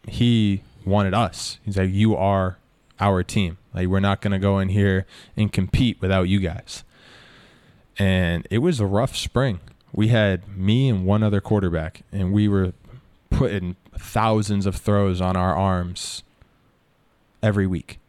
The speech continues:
So we, our arms were getting pretty tired. We didn't have an O-line. We had three O-linemen for the entire spring. So our spring game was, like, just half line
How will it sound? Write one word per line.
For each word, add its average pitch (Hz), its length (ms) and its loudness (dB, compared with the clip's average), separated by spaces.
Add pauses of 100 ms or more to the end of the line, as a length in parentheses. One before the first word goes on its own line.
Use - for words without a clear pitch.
(120)
So 95 200 -2
we, 110 180 2
our 117 220 2
arms 113 240 0
were 107 60 -2
getting 95 180 -4
pretty 120 240 0
tired. 110 440 0 (320)
We 113 120 2
didn't 123 260 0
have 123 180 2
an 117 80 0
O-line. 107 480 0 (200)
We 107 80 2
had 98 100 -2
three 117 260 2
O-linemen 98 440 -2
for - 120 -10
the 98 80 0
entire 95 320 0
spring. - 260 -6 (800)
So 113 160 0
our 113 100 2
spring 127 360 -2
game 104 240 0
was, 95 160 0
like, 92 200 -2
just - 160 -2
half - 320 -4
line 87 240 -6